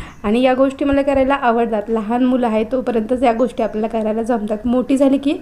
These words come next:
त्यांनाच आपल्याकडून करायला ह्या आवडत नाहीत. तर मग आज भाऊजी बाहेर गेले, तर मला त्यांचा फोन आला, म्हणे, "वहिनी, तुम्हीच, अ, मुलांना सोडा," जे की मी बाहेर आले. <clears throat>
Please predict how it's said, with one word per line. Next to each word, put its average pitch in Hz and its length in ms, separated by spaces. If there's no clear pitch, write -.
त्यांनाच 254 320
आपल्याकडून 240 540
करायला 233 420
ह्या 226 260
आवडत 254 380
नाहीत. 269 200
तर 233 140
मग 247 180
आज 262 240
भाऊजी 262 340
बाहेर 247 280
गेले, 226 240
तर 240 140
मला 226 220
त्यांचा 220 380
फोन 233 260
आला, 208 200
म्हणे, 226 280
"वहिनी, 233 260
तुम्हीच, 262 540
अ, 233 40
मुलांना 233 600
सोडा," 240 260
जे 233 140
की 247 160
मी 302 140
बाहेर 220 380
आले. 220 240
<clears throat> 113 540